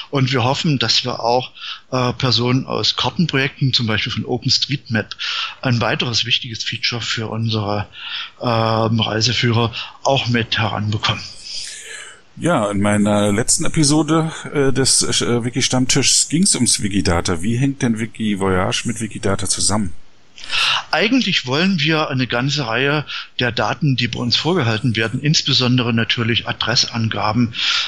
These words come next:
Speaker 1: zu den Einrichtungen, die wir bei uns nennen, ähm, wollen wir dort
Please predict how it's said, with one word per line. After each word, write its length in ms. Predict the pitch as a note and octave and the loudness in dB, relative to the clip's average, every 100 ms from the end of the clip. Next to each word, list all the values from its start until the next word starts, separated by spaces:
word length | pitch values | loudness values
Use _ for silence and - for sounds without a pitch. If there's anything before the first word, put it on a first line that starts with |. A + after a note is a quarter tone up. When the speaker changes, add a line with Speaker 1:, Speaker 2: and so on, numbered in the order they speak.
| - | -2
Speaker 1:
zu 280 | - D#3 B2 | 0 2 2
den 300 | C#3 A#2 A2+ | 2 0 0
Einrichtungen, 600 | A#2 C3+ C#3+ - A#2 A2 | 0 0 0 -2 -2 0
die 120 | A2+ | 0
wir 100 | A#2 | 0
bei 100 | A2+ | -2
uns 300 | B2 A2 - | -2 0 0
nennen, 340 | A2 A#2+ G#3 A#3+ - - - - - - - | 2 4 4 2 -10 -16 -12 -10 -10 -12 -4
ähm, 800 | D3 C#3 C#3 C3 B2+ B2+ C#3 C3 - - - C#3 | 0 2 2 4 4 2 0 -2 -8 -20 -14 -8
wollen 440 | A#2 B2+ D#3 F3 | 0 2 4 4
wir 80 | D#3+ | 2
dort 280 | D3+ D#3+ | 0 -2